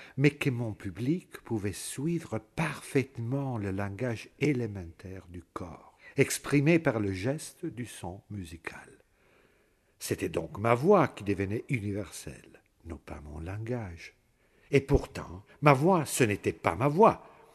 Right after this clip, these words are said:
C'était avant tout la voix d'un violoncelle qui révélait le mystère de son origine. Parce qu'à l'origine, il y avait une voix modèle. Mais cette voix pouvait raconter l'origine de toute vie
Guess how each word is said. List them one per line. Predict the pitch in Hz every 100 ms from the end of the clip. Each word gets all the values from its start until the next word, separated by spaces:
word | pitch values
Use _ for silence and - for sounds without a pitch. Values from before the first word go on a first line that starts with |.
| - _
C'était | - 139 - 120
avant | 98 90
tout | 87 180 208
la | 101
voix | 87 110 107
d'un | 113
violoncelle | 101 101 101 87 80 - 127 165 202 170 -
qui | - 170 143
révélait | - 180 196 190 180 180
le | 170
mystère | 135 123 - 147 190 190
de | 135 131
son | - - 175 165
origine. | 165 151 151 143 175 123 - _ - _ _ - - -
Parce | 101 -
qu'à | 98
l'origine, | 92 90 92 104 185 127 - -
il | 123 113
y | 104
avait | 95 90 123
une | 123 98
voix | 90 85 110 135
modèle. | 131 104 98 101 120 85 - - - - - _ -
Mais | 107 113
cette | - 98 -
voix | 85 90 101 143
pouvait | 160 147 110 117
raconter | 95 147 - 160 139 165 165
l'origine | 131 131 123 120 160 170
de | 123
toute | 117 - - 214 - 123
vie | 110 107